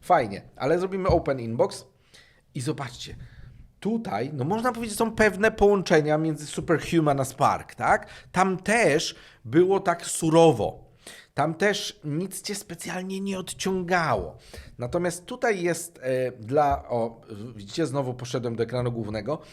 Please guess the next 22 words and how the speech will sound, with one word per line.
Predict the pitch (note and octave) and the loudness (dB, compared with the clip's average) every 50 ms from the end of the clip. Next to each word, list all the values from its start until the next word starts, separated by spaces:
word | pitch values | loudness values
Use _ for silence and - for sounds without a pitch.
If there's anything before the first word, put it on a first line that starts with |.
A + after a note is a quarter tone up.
| - - - - - _ | -20 -20 -20 -20 -20 _
Tutaj | - A3 A#3+ A#3 A#3 F#3+ D3 | -8 -4 2 4 4 4 4
dla | A#2+ C3+ D3+ D#3 D#3 D#3 D3 D3 - | 2 4 6 6 8 8 6 4 2
fanów, | - - D#3 F3 G#3 A3+ G3 D#3 C3 B2 A#2 - - - - G2 - | -2 0 2 4 4 4 4 2 0 -2 -4 -6 -12 -16 -18 -20 -12
em, | - B2 A#2+ A#2 A2 G#2+ G#2+ G#2+ G#2+ G#2+ G#2+ G#2+ G#2+ G2 | -6 -4 -4 -2 -4 -4 -6 -10 -10 -10 -10 -10 -10 -6
dla | G#2+ C3+ - | -2 0 0
fanów, | D#3 - E3 E3+ F3 F3 E3+ D3 B2 - - | 2 4 4 4 4 4 2 -2 -4 -4 -4
e, | B2+ B2 B2 B2 A#2 - | -2 0 0 0 0 0
Outlooka, | A#2+ B2 A#2+ A#2 B2 D3+ F3+ F3 - C#3 A2 | -2 -2 -2 -2 -2 -2 -2 0 0 0 0
dla | G#2+ A#2 | 0 -2
ludzi, | B2 C#3+ D#3 D3+ D#3 | -2 -4 -4 -8 -10
którzy | - - C#3 B2 A#2+ | -10 -8 -8 -8 -8
chcieliby | - - D3+ C#3+ C#3 C3 | -8 -6 -6 -6 -6 -6
się | B2+ - B2+ | -8 -8 -10
przesiadać | - - - B2 - D3 D3+ D3+ D#3+ D#3 - | -10 -10 -10 -2 2 2 4 4 2 0 -2
z | |
Outlooka, | C3+ A#2+ - - A#2 A2+ A2 - - - - - - - - - - - _ _ | -2 -4 -2 -4 -8 -8 -4 0 0 0 0 -2 -8 -18 -20 -20 -20 -20 _ _
to | - C3 | -12 -12
tutaj | - - - - A#2+ - | -12 -12 -10 -10 -10 -10
po | - - A2 | -10 -8 -6
lewej | G#2+ G#2 F2+ G#2+ G2 | -6 -6 -6 -6 -8
jest | F#2 E2+ - - | -8 -8 -10 -12
menu. | F2+ F#2 F#2 F2+ F2 F2 D#2+ - | -12 -12 -10 -10 -12 -12 -14 -16